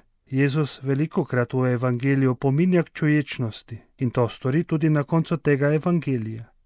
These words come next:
"Čujte torej, ker ne veste ne dneva ne ure."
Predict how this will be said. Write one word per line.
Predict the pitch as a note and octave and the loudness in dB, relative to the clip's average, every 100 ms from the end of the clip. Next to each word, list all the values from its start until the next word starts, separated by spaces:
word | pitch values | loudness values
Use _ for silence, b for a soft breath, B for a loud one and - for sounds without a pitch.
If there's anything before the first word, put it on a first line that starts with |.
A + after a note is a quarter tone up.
| _ | _
"Čujte | - F3+ C3+ A#2+ | 4 4 4 -2
torej, | - A#2+ A2+ G#2+ - _ _ - | -2 -4 -4 -8 -14 _ _ -10
ker | - C3 | -4 0
ne | C3 | 2
veste | C3+ B2+ - C3 | 4 2 0 0
ne | D3+ | 2
dneva | D#3 E3 E3+ D#3+ E3 | 4 4 4 4 2
ne | E3 E3 | 2 2
ure." | C#3 A#2 G#2+ | 2 -2 -6